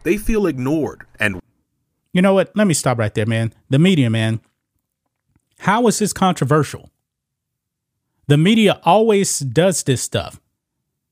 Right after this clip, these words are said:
Speaker 2: Controversial. What is controversial by informing the parent if the student starts using a different pronoun? And also, by the way,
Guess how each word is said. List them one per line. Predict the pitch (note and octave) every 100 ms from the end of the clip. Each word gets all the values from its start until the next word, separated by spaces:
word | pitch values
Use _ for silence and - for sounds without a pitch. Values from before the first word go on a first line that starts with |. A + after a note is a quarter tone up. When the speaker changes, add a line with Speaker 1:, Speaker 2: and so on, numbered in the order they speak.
| _ -
Speaker 2:
Controversial. | - D3+ D3+ C3+ A2+ B2+ - - - _ _ _ _ _ _ _
What | C3 G#3
is | F#3 -
controversial | F3 F3 D3 B2 D#3 - C3
by | A#2+ A#2 A2+ - _ _
informing | E3+ D#3 C3+ - F3+ G3 F3+
the | C#3
parent | - - F3 A#2 G2 - _ _ _ _ _ _ -
if | C#3+ C#3
the | B2
student | - F3 E3+ D3+
starts | - C3+ -
using | C#3+ C#3+ C#3 C3
a | C3
different | A#2 B2+ A#2 G#2+
pronoun? | B2 G2+ F2 - _ _ _ _ _ _ _ _ _ _ _ _ _ _ _ _ _ _ D3
And | D3
also, | F#3 - D3+
by | C3
the | C3
way, | B2+ C#3 C3+